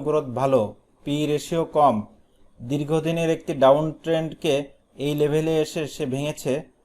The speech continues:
সুতরাং শর্ট টার্ম ট্রেডিং এবং পজিশন ট্রেডিংয়ের জন্য একটি স্মার্ট স্টক হতে যাচ্ছে। আশা করছি আলোচনাটি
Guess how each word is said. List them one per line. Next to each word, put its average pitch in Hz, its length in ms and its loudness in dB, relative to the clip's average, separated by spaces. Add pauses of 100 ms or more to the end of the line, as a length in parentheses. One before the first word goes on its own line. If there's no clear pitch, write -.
(280)
সুতরাং 156 440 2
শর্ট 143 300 2 (100)
টার্ম 160 180 2
ট্রেডিং 156 340 -4 (180)
এবং 147 140 -2 (120)
পজিশন 147 420 -6
ট্রেডিংয়ের 156 460 -4
জন্য 156 180 -4
একটি 139 300 -2 (200)
স্মার্ট 156 240 -2 (120)
স্টক 151 300 -4
হতে 123 180 -8
যাচ্ছে। 110 340 -8 (1800)
আশা 135 260 -4
করছি 156 340 -8
আলোচনাটি 147 500 -2